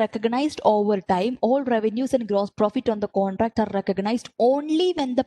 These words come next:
performance obligations in the contract are completely satisfied. അല്ല, ഓവർ ടൈം ആണെങ്കിൽ in the, within the contract period we will be recording it. നമ്മൾ പതുക്കെ പതുക്കെ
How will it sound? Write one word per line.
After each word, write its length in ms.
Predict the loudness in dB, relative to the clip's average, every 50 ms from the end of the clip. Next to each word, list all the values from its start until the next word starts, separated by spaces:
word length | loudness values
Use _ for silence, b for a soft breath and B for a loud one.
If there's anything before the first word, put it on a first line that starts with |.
| 0
performance 500 | -2 -2 -2 -4 -4 -4 -2 -4 -4 -2 -2 -4
obligations 600 | -4 -2 -6 -4 0 0 0 0 0 -4 -6 -4 -6
in 60 | -4 -4
the 80 | -4 -2 -2
contract 400 | -4 -4 -2 -2 -4 -4 -4 -2 -2 -2
are 60 | -2 0 0 0
completely 500 | 0 0 -2 -2 -2 -2 -2 -4 -4 -4 -2 -2
satisfied. 600 | -4 -4 _ -6 -8 -8 -6 -6 -4 -4 -4 -4 -4 -4 -4
അല്ല, 260 | -2 0 0 -2 -2 -4 B B B B B B B B B 4 4
ഓവർ 240 | 4 4 2 0 0 0 0
ടൈം 180 | 0 0 0 -2 -2 -2
ആണെങ്കിൽ 380 | -2 -2 -2 -2 -2 -2 -2 -2 -4 -4 -4
in 80 | -2 -2 0 -2
the, 60 | 0 0 0
within 240 | -2 -2 -4 -2 -2
the 60 | -2 0 0
contract 420 | 0 0 0 -2 -2 -2 0 -2 -2 0
period 220 | 0 -2 -2 -2 -2 -4
we 80 | -2 -2 -2 -2
will 140 | -4 -4 -2 0 0
be 80 | 0 0 -2 B B B B B B -4
recording 440 | -4 _ 0 0 0 0 -2 -4 -6 -2
it. 60 | 0 0 0 0
നമ്മൾ 160 | 0 0 0 0 0 -2 _ -2 -2
പതുക്കെ 360 | -2 -2 -4 -8 -4 -4 -2 -2
പതുക്കെ 260 | -2 -2 -2 -2 -2